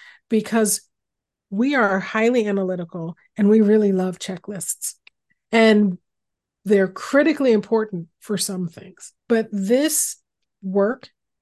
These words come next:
is not linear and it is not cause and effect. And so there are a number of factors that come together and there's a synergy that happens and a connectiveness that happens. And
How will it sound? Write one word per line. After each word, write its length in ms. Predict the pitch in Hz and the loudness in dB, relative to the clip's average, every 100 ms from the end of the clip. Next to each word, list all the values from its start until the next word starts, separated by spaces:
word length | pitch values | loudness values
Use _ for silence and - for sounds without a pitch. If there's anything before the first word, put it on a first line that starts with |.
| _ - | _ -2
is 240 | 202 190 | 0 0
not 540 | 190 196 220 - - - _ _ | -2 -2 -4 -8 -16 -18 _ _
linear 600 | 202 196 196 226 277 302 _ _ _ _ _ | -4 0 2 0 -2 -8 _ _ _ _ _
and 140 | 202 | -4
it 140 | 190 185 | -2 -2
is 140 | 175 | -2
not 420 | 190 233 233 220 | 0 0 0 -4
cause 300 | - 208 190 | -10 -8 -8
and 100 | 185 | -8
effect. 460 | 165 190 175 _ - _ _ _ _ 233 | -10 -14 -20 _ -20 _ _ _ _ -2
And 200 | 214 196 | 0 2
so 280 | 214 202 | 2 0
there 200 | 190 214 | 2 2
are 180 | 208 202 | 2 0
a 100 | 196 | -2
number 420 | 202 208 226 285 - _ | -2 0 0 -2 -6 _
of 360 | 294 311 269 240 | -4 -2 -2 -6
factors 600 | - 233 208 214 220 196 | -8 -4 -4 -4 -10 -8
that 200 | 190 - | -12 -12
come 260 | - 214 214 | -6 -4 -4
together 540 | - 185 190 214 226 | -4 -2 -2 -2 -4
and 200 | 214 190 | -2 -2
there's 240 | 190 190 202 | 0 -2 -2
a 20 | |
synergy 960 | 180 - - 294 311 208 160 147 135 - _ _ _ | -4 -2 -4 -6 -4 -4 -6 -12 -16 -20 _ _ _
that 160 | - 180 | -12 -12
happens 640 | 165 190 196 262 302 - _ _ _ _ | -8 -10 -8 -12 -12 -16 _ _ _ _
and 120 | 190 190 | -4 -4
a 40 | |
connectiveness 920 | 190 208 202 220 - 185 175 165 156 | -2 -2 0 -2 -4 -4 -4 -6 -8
that 160 | - 151 | -10 -12
happens. 600 | 160 135 147 165 - - _ | -12 -14 -16 -18 -18 -20 _
And 380 | 202 202 196 185 | -6 -2 -2 -4